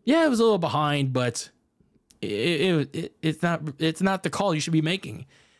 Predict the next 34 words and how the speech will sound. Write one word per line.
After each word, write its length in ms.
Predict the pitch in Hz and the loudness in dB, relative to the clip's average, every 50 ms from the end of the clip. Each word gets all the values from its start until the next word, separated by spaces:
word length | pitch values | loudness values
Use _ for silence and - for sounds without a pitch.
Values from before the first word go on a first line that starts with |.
| _ _ _ | _ _ _
with 240 | 135 143 127 117 139 - _ _ _ | 0 2 2 0 -2 -6 _ _ _
so 180 | - - 170 | -4 -2 0
much 200 | 175 156 135 - | 0 0 -2 -4
time 240 | - 165 190 208 185 | -4 -2 0 0 0
left 180 | 120 120 - - | 0 -2 -2 -4
on 80 | 131 | -4
the 80 | 110 107 | -4 -2
clock, 300 | - 123 110 117 127 143 | -2 0 -2 -2 0 0
and 120 | 143 139 | 2 2
you 80 | 139 139 | 4 2
have 200 | 170 180 175 160 - | 2 0 -2 -2 -2
a, 180 | 143 135 117 - - _ _ _ _ _ _ _ - | -4 -4 -4 -4 -10 _ _ _ _ _ _ _ -8
a, 100 | 135 110 - - - _ _ | -8 -8 -8 -12 -20 _ _
your 160 | 165 151 135 | 0 0 0
full 400 | 135 170 185 190 175 160 - - _ _ _ _ | 2 2 2 2 2 0 -2 -4 _ _ _ _
complement 440 | - 180 202 190 170 143 135 131 131 | -4 -4 -2 -2 0 -2 -2 -2 -6
of 80 | 135 | -8
timeouts. 580 | - 165 160 160 196 190 131 - - - - - _ _ _ _ _ _ _ _ _ _ _ _ | -4 -2 0 0 0 0 0 -2 -6 -10 -14 -14 _ _ _ _ _ _ _ _ _ _ _ _
So 500 | - - 170 160 165 160 156 151 127 - - _ _ _ _ _ _ _ _ _ _ _ _ _ _ _ _ _ _ _ _ | -4 -2 0 2 2 2 2 0 0 -4 -10 _ _ _ _ _ _ _ _ _ _ _ _ _ _ _ _ _ _ _ _
that 420 | - 156 147 147 165 190 190 175 151 | -8 -4 -2 0 0 0 0 -2 -2
was 540 | 165 160 160 170 165 156 151 147 139 139 - _ _ _ _ _ _ _ _ _ | -4 0 2 2 4 4 2 2 0 -2 -10 _ _ _ _ _ _ _ _ _
a 80 | 160 147 | -2 0
very 300 | 135 131 135 139 135 131 | 2 2 2 2 2 2
bad 220 | 123 120 117 107 | 0 0 -2 -2
decision 460 | 101 101 - 107 95 98 110 131 135 - - _ _ _ _ _ _ _ _ _ _ | -4 -4 -4 -4 -2 0 0 0 -2 -2 -8 _ _ _ _ _ _ _ _ _ _
by, 320 | 117 117 117 113 110 110 117 - 156 - _ _ _ _ | -4 -2 0 0 -2 -4 -4 -8 -12 -16 _ _ _ _
by 100 | - 123 | -6 -4
Todd 240 | 113 - 127 123 120 | -2 0 -2 -2 0
Bowles 300 | 107 107 107 110 117 117 | 0 0 0 0 0 0
and 80 | 113 113 | -2 -4
that 160 | 110 - - | -4 -4 -4
Bucks 220 | 113 110 - - | -4 -4 -4 -4
team, 300 | - 127 117 120 139 156 - _ _ _ _ _ _ _ _ _ _ _ _ _ | -4 -2 -2 -2 -2 -4 -6 _ _ _ _ _ _ _ _ _ _ _ _ _
because, 480 | - 131 - 156 151 143 143 139 139 | -8 -4 -2 0 0 0 0 -2 -4